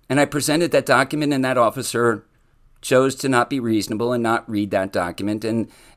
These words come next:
and they made a threat that I would be arrested for criminal trespass. So I took my documents,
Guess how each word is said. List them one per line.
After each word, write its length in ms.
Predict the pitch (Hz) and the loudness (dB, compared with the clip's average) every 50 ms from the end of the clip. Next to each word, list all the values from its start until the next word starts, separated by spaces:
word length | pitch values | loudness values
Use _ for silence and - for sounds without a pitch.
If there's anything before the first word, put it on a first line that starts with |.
| _ | _
and 140 | - 139 147 | -2 0 0
they 80 | 156 156 | 2 2
made 220 | 156 151 160 151 | 2 2 2 2
a 60 | 156 | 2
threat 380 | 156 - - 151 156 143 - - | 0 0 0 0 0 0 0 -2
that 120 | 117 101 | -2 0
I 80 | 107 107 | 0 0
would 160 | 113 113 - | 0 -2 -2
be 140 | - 110 110 | -2 -2 0
arrested 380 | 110 117 110 107 - - 127 - | 2 2 2 0 0 -6 -8 -8
for 100 | 113 101 | -8 -10
criminal 360 | - - 104 110 107 107 107 | -6 -6 -6 -4 -4 -4 -6
trespass. 720 | - 120 110 110 107 - - 95 85 80 80 - - - _ _ _ _ _ | -4 -4 -4 -4 -4 -4 -6 -6 -6 -6 -10 -12 -16 -20 _ _ _ _ _
So 500 | - - - 135 135 147 175 190 - - _ _ _ _ _ _ _ _ _ _ - | -10 -2 2 4 6 6 6 4 2 -2 _ _ _ _ _ _ _ _ _ _ -4
I 80 | 107 113 | -4 -4
took 180 | - 151 156 | -2 -2 -4
my 120 | 156 156 160 | -2 -2 0
documents, 600 | 156 151 156 160 156 139 123 101 - - - | 2 2 0 0 0 -4 -6 -6 -8 -10 -16